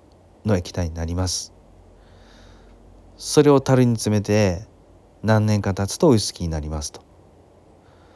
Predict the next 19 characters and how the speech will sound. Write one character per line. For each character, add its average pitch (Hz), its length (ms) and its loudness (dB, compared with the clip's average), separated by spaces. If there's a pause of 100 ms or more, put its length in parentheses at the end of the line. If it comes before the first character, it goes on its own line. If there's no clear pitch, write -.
(960)
な 117 100 0
の 95 100 0
で、 95 380 0 (640)
焼 131 240 2
く - 60 -18
か 147 100 6
焼 101 140 4
か 113 100 4
な 104 100 4
い 90 60 0
か 85 140 -4
っ - 20 -4
て 78 140 -10
言 76 60 -6
っ - 20 -8
た 85 180 -6
の 71 80 -8
は 67 80 -10
ね、 80 240 -10